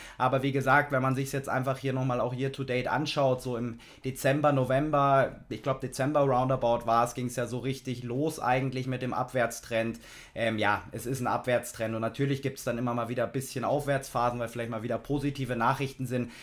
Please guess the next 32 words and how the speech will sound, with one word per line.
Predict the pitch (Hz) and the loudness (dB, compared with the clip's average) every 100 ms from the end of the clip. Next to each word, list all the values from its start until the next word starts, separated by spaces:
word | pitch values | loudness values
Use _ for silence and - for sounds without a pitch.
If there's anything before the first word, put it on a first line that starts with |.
| - - | -18 2
aber | 117 143 | 6 6
am | 135 | 6
Ende, | 147 160 160 151 147 131 | 2 2 6 8 8 6
meiner | 135 147 | 4 6
Meinung | 147 143 139 | 4 4 4
nach, | 135 139 - | 4 4 2
geht's | 135 135 | -4 0
erst | 131 143 139 | 2 2 2
wieder | 135 131 131 | 2 2 2
über | 165 160 151 | 2 4 4
in | 127 | 4
einen | 107 123 131 - 131 | 4 4 2 -2 2
Bullenmarkt, | 160 180 180 151 147 135 - 117 | 6 6 6 8 8 8 2 4
wenn | 143 151 | 4 4
wir | 139 139 | 4 2
quasi | 131 123 120 117 123 | 2 4 4 4 -2
die | 117 | -2
Inflation | 107 117 123 113 - 156 160 139 | -4 0 -2 -2 -2 2 2 2
wieder | 139 135 | 2 4
nach | 131 127 | 2 0
unten | 117 139 131 | -2 -2 -2
bekommen, | 123 - 120 117 117 - - - | -6 0 2 2 -2 -6 -16 -4
wenn | 117 | -2
wir | 117 | 0
die | 120 | 2
ganzen | 117 123 127 123 117 | 2 2 0 -2 0
wirtschaftlichen | 151 - 147 - 139 135 131 | 0 2 2 2 -6 -4 -4
Probleme, | 131 131 127 131 139 135 120 | -4 -2 0 2 2 4 4
das | 117 117 | 2 -6
sind | 117 110 | -8 -4
Lieferengpässe, | 147 - 143 120 131 131 123 - 120 | -4 0 0 0 -2 -2 -4 -4 -4
Lieferschwierigkeiten, | 139 143 135 - 127 123 123 - 117 117 117 117 | -2 -2 -4 -2 -4 -4 -8 0 2 2 0 -6